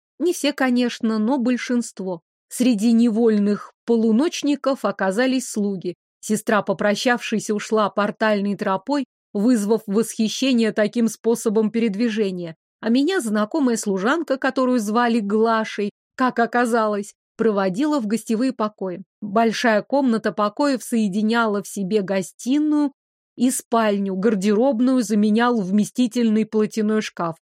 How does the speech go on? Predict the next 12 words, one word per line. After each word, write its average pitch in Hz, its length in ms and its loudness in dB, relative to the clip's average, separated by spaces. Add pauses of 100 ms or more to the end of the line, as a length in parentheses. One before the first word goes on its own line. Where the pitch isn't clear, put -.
(220)
а 233 160 4
ванная 233 420 2
примыкала 233 640 2
отдельно. 202 560 -2 (380)
Глаша 233 540 0
обратила 220 520 0
внимание, 233 500 0
что 226 200 0
моя 226 340 2
одежда 220 480 0
уже 220 380 0
выстирана 269 720 -2